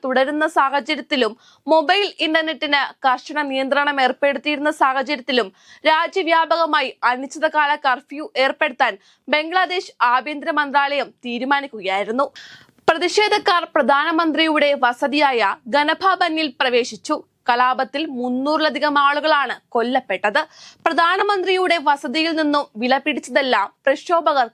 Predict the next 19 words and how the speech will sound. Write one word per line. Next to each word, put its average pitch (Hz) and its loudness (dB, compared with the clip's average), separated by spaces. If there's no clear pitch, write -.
കവർച്ച 247 0
ചെയ്തു. 220 0
ധാക്കയിൽ 247 0
ഷെയ്ഖ് 320 0
മുജിബുർ 269 0
റഹ്മാന്റെ 311 0
പ്രതിമ 277 0
പ്രക്ഷോഭകർ 294 0
തകർത്തു. 226 -2
പ്രധാനമന്ത്രി 370 2
രാജിവെച്ചതോടെ 294 0
ഇടക്കാല 269 2
സർക്കാർ 294 2
രൂപീകരിക്കുമെന്ന് 262 0
കരസേനാ 330 2
മേധാവി 302 0
വക്കർ 269 0
ഉസ് 302 -6
സമാൻ 277 2